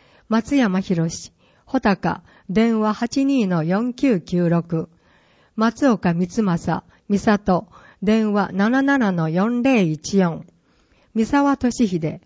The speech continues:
堀金、電話七二の六四零三。矢沢久夫、明科、電話六二の三四三二。各地域で行政相談を行っています。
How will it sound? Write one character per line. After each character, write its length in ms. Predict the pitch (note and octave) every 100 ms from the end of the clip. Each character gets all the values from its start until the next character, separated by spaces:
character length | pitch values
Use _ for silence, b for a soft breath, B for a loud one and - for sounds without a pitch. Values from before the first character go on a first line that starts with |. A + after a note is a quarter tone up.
| b b
堀 280 | - G#3+ A3
金、 400 | G3+ F#3 F3 G3 b b b b
電 320 | F#3+ A3 G#3+
話 160 | G3+ F#3
七 260 | G3 B3 C#4
二 260 | C#4+ B3
の 220 | F3+ D#3+
六 300 | D#3+ G3 -
四 300 | C4+ B3+ E3
零 200 | D#3+ F#3
三。 380 | G3+ G3 D#3 F#3+ - _ _ _ _ _ _
矢 160 | G3 G#3+
沢 320 | C4 C4+ B3+
久 360 | A#3 - G#3+ F#3+
夫、 200 | F3 - _ _
明 80 | G3 - - - D#3+
科、 220 | E3+ F#3+ b b b
電 300 | F3+ A3+ A3+
話 220 | G#3 F#3+
六 280 | G3+ A3 C#4
二 220 | D4+ C#4+
の 220 | F3+ D3 D3+
三 360 | A3+ B3 C#4+
四 240 | C4+ G3+ D#3+
三 360 | F#3 F3 F#3
二。 240 | F3 D3+ - _ _ _ _ _ _ _ _ _ _ _
各 260 | D4+ D#4 C4+
地 200 | - C#4
域 160 | -
で 140 | F#3 F3
行 180 | E3+ A#3+
政 320 | C#4 D#4 C4
相 200 | C4+ A#3+
談 220 | G3 E3
を 140 | D#3+ D#3
行 120 | G#3
っ 160 | A3 G#3
て 200 | - G3
い 80 | F3
ま 140 | F3
す。 220 | F3 -